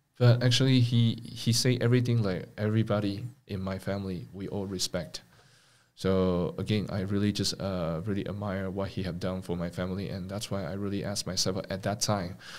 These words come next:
when two thousand seven, eight, I always look at the store and say, "Okay,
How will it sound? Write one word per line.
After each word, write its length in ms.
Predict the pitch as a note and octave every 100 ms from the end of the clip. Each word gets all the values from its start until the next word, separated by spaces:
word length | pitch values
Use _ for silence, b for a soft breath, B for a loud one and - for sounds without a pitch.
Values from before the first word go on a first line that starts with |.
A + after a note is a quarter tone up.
| B B
when 200 | G2+ F#2+
two 120 | A2
thousand 200 | G#2 G#2
seven, 300 | G#2+ G2+ G2
eight, 220 | F2 G2 E2
I 100 | F#2+
always 380 | - A2 G#2+ G#2
look 160 | A2
at 80 | G#2+
the 80 | G2+
store 260 | - G2+ G2
and 100 | F#2
say, 120 | F#2+ F#2
"Okay, 320 | F#2 F2 F2